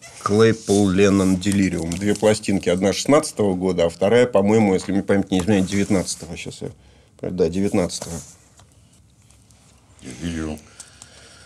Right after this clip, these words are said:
Speaker 2: Монолит.
Speaker 1: Это два человека, очень известных. Один из них — это Лес Клейпол, бас-гитарист, композитор,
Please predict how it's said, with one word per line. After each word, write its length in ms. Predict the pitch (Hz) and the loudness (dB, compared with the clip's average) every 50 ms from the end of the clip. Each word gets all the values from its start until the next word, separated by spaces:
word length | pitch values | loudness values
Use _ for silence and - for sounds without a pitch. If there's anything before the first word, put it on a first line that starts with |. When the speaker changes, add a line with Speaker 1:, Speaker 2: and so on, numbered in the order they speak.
| - - - - - - - _ _ _ _ _ | -20 -20 -20 -20 -20 -20 -20 _ _ _ _ _
Speaker 2:
Монолит. 640 | 82 80 80 78 71 73 73 69 69 76 78 - - - - - - - - - - - - - - - _ _ - - - - - - - - | -8 -8 -6 -8 -8 -10 -14 -14 -14 -14 -16 -16 -16 -20 -20 -20 -20 -20 -20 -20 -20 -20 -20 -20 -20 -20 _ _ -20 -20 -20 -20 -20 -20 -10 0
Speaker 1:
Это 320 | 110 127 139 139 - 143 | 2 2 2 4 4 2
два 280 | 123 110 110 120 143 147 | 4 4 4 6 6 6
человека, 840 | 151 - 139 127 123 110 104 101 101 95 - - 127 127 127 127 120 - - - - - - _ _ _ | 4 4 4 6 6 6 6 4 2 0 2 2 4 4 2 2 -4 -10 -18 -20 -20 -20 -20 _ _ _
очень 320 | 123 123 120 - 113 107 107 | -2 -2 0 2 2 2 2
известных. 640 | 98 98 101 95 92 87 - - 107 110 107 95 - - - _ _ _ _ - - - _ _ - - - | 2 0 -2 -2 -2 -4 -4 -2 -2 -2 -2 -4 -8 -12 -16 _ _ _ _ -20 -20 -20 _ _ -18 -8 -6
Один 340 | 98 104 107 113 110 107 | -4 -2 2 2 2 2
из 100 | 101 98 | 2 2
них — 220 | 110 107 101 101 104 | 2 2 2 0 -2
это 160 | 90 - 101 | -2 0 2
Лес 240 | 101 104 104 101 - | 2 4 2 2 0
Клейпол, 600 | - - 101 101 95 92 - 117 123 135 131 127 - - - _ - | -2 -2 0 0 0 0 0 2 2 2 2 0 -6 -18 -20 _ -14
бас-гитарист, 760 | 95 92 110 107 101 104 107 - - 110 107 110 104 - - | -4 0 0 0 0 0 -2 2 4 4 4 4 2 0 -4
композитор, 760 | - - 101 95 - 101 101 98 107 101 - - 95 90 - | -4 -4 -2 0 2 2 2 2 0 -2 0 0 -2 -2 -2